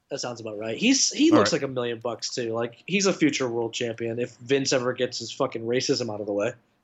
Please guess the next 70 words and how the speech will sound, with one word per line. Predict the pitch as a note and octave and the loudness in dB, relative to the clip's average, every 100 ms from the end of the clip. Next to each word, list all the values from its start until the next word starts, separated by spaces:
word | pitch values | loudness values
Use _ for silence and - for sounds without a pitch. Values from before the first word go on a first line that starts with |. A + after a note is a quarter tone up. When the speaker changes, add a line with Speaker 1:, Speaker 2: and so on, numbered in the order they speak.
| - | -10
Speaker 1:
Piece | A#2 - | -8 -4
of | |
shit. | - - - - _ _ _ _ - | 0 0 -2 -6 _ _ _ _ -4
Speaker 2:
He's | F3+ | -2
working | A2 A2+ - F#2+ | 2 0 0 0
on | F2 E2 | 0 -2
that. | E2+ E2+ - | -4 -8 -8
He's | A2 | -4
working | B2+ C#3 G2 | -2 -2 -2
through | F2+ F2 E2 | -4 -4 -4
it. | - _ _ _ _ _ _ - | -6 _ _ _ _ _ _ 0
Speaker 1:
Is | D4 | 4
he | F4+ | 6
though? | F4 E4+ | 6 6
He, | D4+ | 6
he, | D#4 A3 A#3 - | 4 -2 -4 -6
he | G#3 | -6
said, | G#3+ A#3+ F#3 | -2 -2 0
"Quit, | - A#3+ | 0 0
you | E3 | -2
pieces | D3 D3 - | -6 -6 -8
of | C3 | -6
shit," | - D3+ E3+ | -2 -2 -2
on | C#3+ C#3 C3+ | -4 -4 -6
SmackDown. | - F#3 F3 C#3+ C#3+ D#3 | -4 -2 0 0 -4 -2
Speaker 2:
He | - E3+ | 4 10
did. | A#3 E3+ | 12 10
Speaker 1:
Basically. | G#2 C#3+ _ _ | 6 -10 _ _
Speaker 2:
He | C3 | 0
did. | B2 G2 - _ | 2 2 -2 _
Speaker 1:
Yeah. | - A#2+ _ _ - | -12 -12 _ _ 2
He's | D#3+ | 6
Speaker 2:
But | D#3 | 6
Speaker 1:
like, | - - - | 4 -6 -4
"I | D#3 | 0
call | G#3 G3 | 2 2
your, | F3 | 2
I | F3 | 0
call | F#3 A3 | -2 -4
your | D#3+ | -4
bluff. | C#3+ C#3 D#3+ - | -2 -4 -4 -6
Fucking | G#3 G#3 | -6 -4
leave. | G#3+ F#3 C3+ | 0 0 0
I | D#3+ | -4
don't | D#3 | -6
care. | - A#2 D3+ | -8 -10 -10
Go | D3+ | -2
Speaker 2:
that's, | - G3+ E3 | 6 6 6
Speaker 1:
away." | G#2 - | -2 -4
Speaker 2:
that's | G#3+ G#3 | -2 0
fine | - C4+ G3+ D#3+ | 6 6 6 4
though, | C#3+ | 2
because | C#3 D3 F3+ C#3 | 2 2 2 4
then | F#3 | 6
they | F#3+ F3 | 6 6
stuck | - F#3+ | 8 8
around | E3 E3 D#3+ D#3 D3+ | 10 8 8 6 4
and | C#3+ | 2
they | |
stayed | C3+ - D#3 C#3+ | 0 2 2 2
in | |
his | C3+ C3 | -2 -4
face, | - C#3 C3+ A#2+ | 2 2 2 0
and | B2 | 0
I | B2 | 0
feel | C#3 | 2
like | B2+ A#2+ | 2 2
he | A#2 | 0
respects | G#2+ - - F#2 - | -6 -6 -6 -8 -8
that. | F2 D#2 | -10 -12